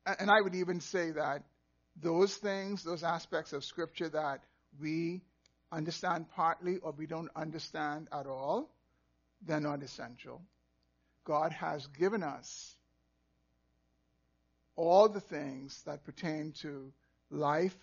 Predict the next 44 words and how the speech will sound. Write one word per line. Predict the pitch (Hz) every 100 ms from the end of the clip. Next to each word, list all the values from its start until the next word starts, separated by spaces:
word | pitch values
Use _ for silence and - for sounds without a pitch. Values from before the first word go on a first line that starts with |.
| _ -
and | 151 151
godliness. | 139 135 135 139 143 131
He's | 151 - -
given | 156 147
us | 151 -
all | 147 151 170
the | 196
things | - 160 131 135 - _ _
that | 151 147
pertain | 139 170 147
to | 135
salvation. | - 139 135 147 143 139
So | 135
we | 135 151
don't | 185 185
need | 175 165 165
to | 165 147 - - -
ever | 170 185
worry | 208 156 147 147 151
about | 139 139 131
whether | 151 160 170
something | - 170 165 165 147
we | 180
don't | 220
understand | 180 143 143 - 165 147 143 139 - _ _
is | -
gonna | - 143 -
hold | - 185 180
us | 170 -
back | 139 143 -
from | - 139
salvation | - 117 117 110 113 - 117 _ _ _ _ _ _ _ -
in | 143
terms | 131 156 143
of | 139 131
what | 143 135
God | 139 135
has | 131 - _ -
made | 143 143
in, | 139 -
in | 139 - _ _ _ -
plain | 160 143
in | 131
Scripture. | - 147 139 -